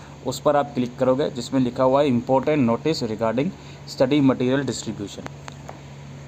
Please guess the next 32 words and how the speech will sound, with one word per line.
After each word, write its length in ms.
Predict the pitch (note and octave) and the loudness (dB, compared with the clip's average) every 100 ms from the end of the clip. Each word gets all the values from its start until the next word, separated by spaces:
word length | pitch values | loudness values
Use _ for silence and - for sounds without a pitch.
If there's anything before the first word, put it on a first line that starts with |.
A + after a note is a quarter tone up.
| - - - - | -18 -18 -18 -4
तो 60 | C3 | 2
ये 160 | C#3 | 2
तेरह 300 | C#3 C3 C#3 | 4 4 4
अप्रैल 320 | D3 - C3+ C3+ | 4 2 0 4
का 140 | C#3 | 2
notice 380 | B2 A#2 C#3 D3 | 2 0 -2 -2
है, 120 | E3 - - - - | -4 -4 -16 -16 -10
इसमें 340 | B2 C#3 D3 - - - | -2 4 4 2 -12 -2
सारी 220 | C#3 D3+ | 2 2
जो 120 | D#3+ D#3 | 4 2
important 400 | B2 B2+ C3+ A#2+ | 4 4 4 2
चीज़ें 180 | B2 C3 | 0 4
हैं 80 | |
वो 100 | D3+ | 4
लिखी 240 | C3 - A#2 | 2 0 0
गई 160 | B2 | 0
हैं। 180 | B2 D#3+ - - | 0 -2 -4 -10
इसको 200 | B2 - | -8 0
हम 200 | D3 C3+ - - C3+ | 2 2 -2 -12 -12
बहुत 340 | A2+ C3+ D3 | -4 -2 0
ही 60 | E3 | -2
carefully 480 | C3 B2 A#2+ C#3 D3 - - - | 2 2 2 -2 -2 -6 -16 -10
डिस्कस 300 | A#2 - B2 | -8 -2 -2
करते 300 | A2+ G#2+ - | -2 -4 -6
हैं। 160 | F#2+ - - - - - - C3 | -10 -12 -14 -16 -16 -16 -10 -2
तो 80 | |
इसमें 240 | C3 E3 F3 | 0 2 2
ये 80 | F3 | 4
लोग 160 | F3 | 4
बोल 180 | C3 A2+ | 4 4
रहे 140 | B2 | 4
हैं 160 | B2+ | 2